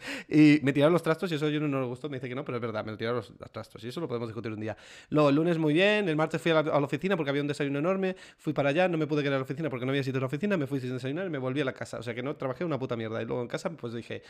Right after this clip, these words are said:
"Ya que no he empezado a trabajar, pues me voy a tomar un café". Y hoy, que no sé qué, que estamos grabando, tal, no sé qué, pues al final he trabajado, me he ido a correr. He estado haciendo, claro, es que no he contado todo eso en el podcast,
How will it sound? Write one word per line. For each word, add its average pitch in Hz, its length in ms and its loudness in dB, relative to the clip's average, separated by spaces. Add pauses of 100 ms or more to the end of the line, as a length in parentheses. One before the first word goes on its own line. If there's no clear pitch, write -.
(200)
"Ya 175 80 0
que 165 60 -2
no 180 40 0
he - 20 2
empezado 165 220 0
a - 20 -8
trabajar, 165 240 -2
pues 185 100 -6
me 220 80 -4
voy 190 40 -2
a - 20 -4
tomar 123 160 -4
un 117 60 -6
café". 113 260 -6 (400)
Y 156 280 2
hoy, 185 220 -2
que - 160 -14
no 139 100 -8
sé 151 80 -6
qué, 185 160 -4
que 127 60 -4
estamos 170 240 -4
grabando, 156 340 -2
tal, 190 140 -2
no 160 80 -4
sé 151 100 -10
qué, 160 120 -10 (480)
pues 139 260 -2
al 135 140 -2
final 170 420 0 (500)
he 165 100 10
trabajado, 160 520 4 (540)
me 165 340 6
he 190 80 10
ido 247 140 12
a - 20 12
correr. 208 480 8 (140)
He 254 60 4
estado - 180 4
haciendo, 233 200 4
claro, 196 160 6
es 190 40 4
que - 60 0
no 156 60 4
he 147 40 2
contado 202 260 2
todo 165 120 4
eso 156 140 0
en 147 60 2
el 135 120 0
podcast, - 540 -4